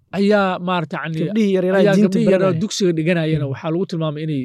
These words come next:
Speaker 1: zunaad yihiin, waana la xirxiray.
Speaker 2: Mhm.
Speaker 1: Waa kii ninka la yidhahdo Abshir Nuur Faarax, Abshir Bacadle, oo xilligaas, maaragtay, yacni, nin, eh, gabyaana ahaa, nin, eh, dareenka saxawadana qabay ahaa. Waatuu gabayga ka tiri, wuxuu yidhi, "Ilaahayow, adigaa qaadirahoo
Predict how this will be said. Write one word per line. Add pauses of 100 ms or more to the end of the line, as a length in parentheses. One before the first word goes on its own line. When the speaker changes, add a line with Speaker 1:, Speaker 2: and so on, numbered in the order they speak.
Speaker 1:
zunaad
yihiin,
waana
la
xirxiray. (300)
Speaker 2:
Mhm. (320)
Speaker 1:
Waa
kii
ninka
la
yidhahdo
Abshir
Nuur
Faarax,
Abshir
Bacadle,
oo
xilligaas,
maaragtay,
yacni,
nin, (400)
eh,
gabyaana
ahaa,
nin,
eh, (220)
dareenka (320)
saxawadana
qabay
ahaa. (360)
Waatuu
gabayga
ka
tiri,
wuxuu
yidhi, (380)
"Ilaahayow,
adigaa
qaadirahoo